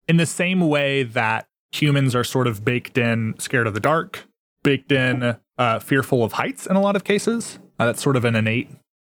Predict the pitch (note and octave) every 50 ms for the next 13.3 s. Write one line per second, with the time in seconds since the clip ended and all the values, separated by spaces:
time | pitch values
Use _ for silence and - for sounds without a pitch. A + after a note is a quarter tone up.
0 | _ _ _ _ _ _ - C3 A#2+ A2+ A#2 A#2 A#2+ A#2 - - - B2+ - D3
1 | D#3 E3 - - _ _ _ _ _ _ _ _ - B2+ - - D#3 D3+ C#3 -
2 | - C3+ B2 B2 D3+ F#3+ G3+ - A#2 G#2 A#2+ E3+ F3 - - A#2 B2+ B2 - D3
3 | - - _ _ _ _ _ _ _ _ _ _ _ _ _ _ - D#3+ E3+ F#3+
4 | F3+ - - C#3+ B2+ F#3 - C#3 A#2 - D3+ B2 A2 A2 G#2 - - B2 A2+ G#2
5 | G#2+ G#2+ G#2+ A2 G#2+ - - - C#3+ E3 F3 E3 D#3 C3+ E3 D#3+ - - C3+ C3+
6 | C3+ C3+ B2+ A#2 A2 A2+ A2 A2+ G#2+ G#2+ A2 A2+ A2 G#2+ G2+ G#2 - _ _ _
7 | _ - - - C3+ A#2 B2+ B2 G#2+ A2+ D#3+ F#3+ - G3+ E3+ C3+ D3 - C#3+ A#2+
8 | - _ _ _ _ _ _ _ _ _ _ _ _ _ _ _ - - - -
9 | - - C3+ - - C3+ D#3 E3+ F3+ F3+ E3+ D#3+ D3+ C#3+ C#3 B2+ A#2 - - -
10 | - - F3+ F#3+ D3 A#2 C3 C3+ D3 E3 F3+ E3+ F3+ E3+ D#3 C#3+ C#3+ C#3 C3+ B2
11 | A2 G#2+ G#2+ - - C#3+ C#3+ B2 B2 B2 C3+ E3+ F#3+ G3 F3+ E3+ E3+ D#3 A#2+ A2+
12 | G#2 F#2+ A2 A#2+ D3 - A2 - - C3 G#2+ G#2+ G#2 - C3 B2+ A2+ - - A2+
13 | A2 - - - - D3